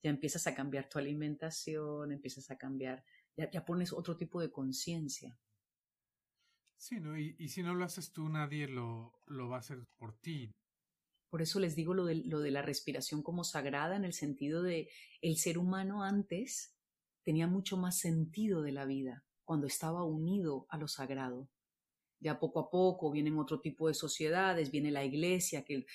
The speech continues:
Speaker 1: también, pues, hace todos sus destrozos, entonces ya uno ve como, como, eh, eh, templos y todo esto casi co-, pero realmente cuando el ser humano estaba más unido a sí mismo, era cuando estaba unido a lo sagrado,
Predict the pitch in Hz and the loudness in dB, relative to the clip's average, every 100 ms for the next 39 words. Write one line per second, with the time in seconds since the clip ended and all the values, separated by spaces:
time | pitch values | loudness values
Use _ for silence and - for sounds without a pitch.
0 | - - - 139 143 147 156 156 - 156 | -14 -8 -2 0 2 0 0 -2 -2 -4
1 | - - 165 170 190 156 156 - 180 190 | -6 0 4 4 2 2 0 2 6 8
2 | 190 - 143 139 - - 147 170 160 160 | 8 4 -2 -4 -10 -4 0 2 4 4
3 | 160 165 156 160 160 180 170 151 - _ | 4 2 4 2 2 0 2 0 -6 _
4 | - 170 156 147 - - - - - - | -2 2 2 2 0 -4 -8 -6 -6 -6
5 | - 143 139 139 - 185 170 170 165 180 | -6 -4 -2 -4 2 4 6 4 4 4
6 | 175 160 160 165 156 - 170 160 - 175 | 2 2 2 2 0 0 -2 0 -2 -4
7 | - - 165 151 - _ - 165 156 165 | -6 -4 -2 -2 -4 _ -6 0 2 2
8 | 202 202 220 226 175 - 147 139 - 165 | 2 2 4 2 0 -4 -2 -2 -4 -2
9 | 185 185 185 180 - 170 165 165 - 165 | 0 2 0 -2 -4 -2 -2 -2 -2 0
10 | 175 170 143 147 143 180 160 135 143 - | 0 0 -2 -4 -2 -2 -2 -2 -4 -8
11 | _ _ _ _ _ - 156 147 147 147 | _ _ _ _ _ -4 -2 -2 -4 -4
12 | - 160 151 156 151 160 165 151 - 160 | -4 -2 0 0 0 0 0 -2 -2 -4
13 | 147 - 123 131 151 143 139 | -4 -4 -4 -4 -4 -4 -8